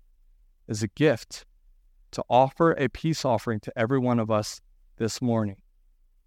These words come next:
And so as I close, I just want to close with this, this story, and I want to talk to two people in this room this morning. And there's one person in this room that needs to hear this, specifically as it relates to having eternal peace with God.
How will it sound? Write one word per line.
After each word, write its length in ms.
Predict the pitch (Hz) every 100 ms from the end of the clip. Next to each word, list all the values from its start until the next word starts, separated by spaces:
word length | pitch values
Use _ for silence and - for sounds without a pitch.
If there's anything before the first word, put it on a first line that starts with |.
| _ _ -
And 100 | 143
so 140 | -
as 180 | 135 139
I 100 | 165
close, 300 | 143 143 131
I 160 | 135 147
just 220 | 170 -
want 120 | 160
to 60 | 127
close 300 | - 135 131
with 140 | 113
this, 280 | 127 113 - _ _ _ _ -
this 140 | 127
story, 580 | - - 127 131 143 131
and 100 | 135
I 40 |
want 160 | 131 139
to 40 |
talk 260 | - 143 135
to 120 | 120
two 220 | - 147
people 320 | - 160 147
in 80 | 135
this 200 | 120 -
room 280 | 123 120 117 - _ _ _ _ _ _ _
this 240 | 123 -
morning. 360 | 123 110 101 101 _ -
And 120 | 139
there's 160 | 131 131
one 180 | 185 196
person 360 | 180 147 -
in 80 | 123
this 240 | 117 -
room 220 | 127 120 117
that 120 | 120
needs 240 | 127 123
to 100 | 139
hear 160 | 113 120
this, 360 | 113 117 - - _ _ _ _ _ _ _ _ -
specifically 920 | - 147 - 202 208 190 196 185 165
as 300 | 147 143 127
it 60 |
relates 500 | 156 135 123 123 -
to 100 | -
having 360 | 120 135 127 127
eternal 420 | 117 - 139 143
peace 280 | - 127 -
with 160 | 117 -
God. 360 | 113 104 98